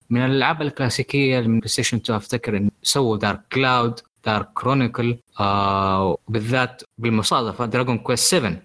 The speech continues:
وإذا ما خانتني ذاكرتي كمان دراجون كويست تن في نينتندو دي، أو حداشر ولا عشرة، ما أفتكر. آه، وكمان من الحاجات الألعاب اللي مرة قوية،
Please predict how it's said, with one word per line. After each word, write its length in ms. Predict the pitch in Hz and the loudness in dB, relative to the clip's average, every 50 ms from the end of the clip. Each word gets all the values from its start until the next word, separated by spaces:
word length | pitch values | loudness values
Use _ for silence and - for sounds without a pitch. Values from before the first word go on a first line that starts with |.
| _ - | _ -4
وإذا 400 | 117 117 117 117 113 113 131 131 | -2 0 2 2 2 0 0 0
ما 80 | 135 | 0
خانتني 520 | - - 139 131 123 - 120 113 117 107 110 | 0 0 -2 -2 0 -2 0 0 2 2 2
ذاكرتي 320 | 120 117 - 135 127 113 | 0 0 0 0 0 0
كمان 320 | 101 - 123 123 120 110 | 2 2 2 2 2 2
دراجون 280 | 104 110 110 - 117 107 | 2 0 0 0 -2 -2
كويست 400 | 101 - 113 104 - - - - | -2 -2 -2 -2 -2 -2 -2 -2
تن 180 | 117 110 101 82 | -2 -2 -2 -2
في 160 | - - 92 | -4 -4 -4
نينتندو 300 | 90 87 - 101 92 90 | -2 0 0 0 2 2
دي، 80 | 90 87 _ _ - | 0 0 _ _ -4
أو 80 | 107 104 | -2 -2
حداشر 400 | 101 120 117 92 92 - - 113 - | 0 0 0 -2 -2 -4 -8 -12 -10
ولا 180 | 110 104 104 95 | -6 -2 -2 0
عشرة، 280 | 104 113 - 127 147 | 0 0 0 0 0
ما 200 | 165 156 120 113 | 2 2 2 0
أفتكر. 180 | 104 - - - - _ _ - | 0 -2 -6 -14 -18 _ _ 0
آه، 380 | 139 135 131 131 131 131 131 127 | 2 2 4 4 4 4 2 2
وكمان 320 | 120 - - 147 151 147 | 0 0 0 2 2 2
من 100 | 139 135 | 2 2
الحاجات 500 | 127 - - 123 127 131 143 143 131 - | 2 2 0 2 2 2 2 0 0 0
الألعاب 380 | 131 120 120 123 127 131 117 120 | 0 0 2 2 2 0 0 0
اللي 180 | 113 110 113 | 2 2 2
مرة 300 | 113 123 139 131 123 107 | 2 2 2 2 0 0
قوية، 280 | 120 123 123 117 113 | 2 2 2 2 2